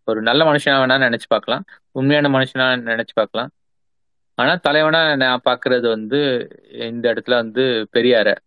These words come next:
அவர் வந்து அவர் கொண்ட கொள்கையில இருந்து வே-, பின்வாங்காம எடுத்த காரியத்தை ஒவ்வொருமே வந்து முடிச்சிட்டு அடுத்த விஷயம் போறத வந்து நான் இதுல கத்துக்கிறேன். ஆஹ், எந்த ஒரு விஷயமா இருந்தாலும் அதுக்கு பின்னடைவு கிடைக்கலாம்,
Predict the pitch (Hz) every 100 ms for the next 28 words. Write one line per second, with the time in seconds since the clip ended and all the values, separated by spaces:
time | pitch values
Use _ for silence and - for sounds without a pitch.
0 | _ _ 117 117 117 120 120 165 143 -
1 | 135 147 165 143 139 143 135 127 143 131
2 | 120 113 113 113 - _ 139 135 143 131
3 | 120 110 151 202 - _ _ _ 131 160
4 | 196 196 160 156 147 156 139 147 160 143
5 | 135 156 135 127 - 135 127 123 - 120
6 | 120 107 127 113 113 113 110 110 110 123
7 | 135 117 - 110 107 104 104 107 - -
8 | 123 - _ _ _ _ _ _ _ -
9 | 117 107 110 123 156 170 160 151 147 143
10 | 151 143 135 156 143 131 131 139 139 135
11 | 135 131 123 120 - 123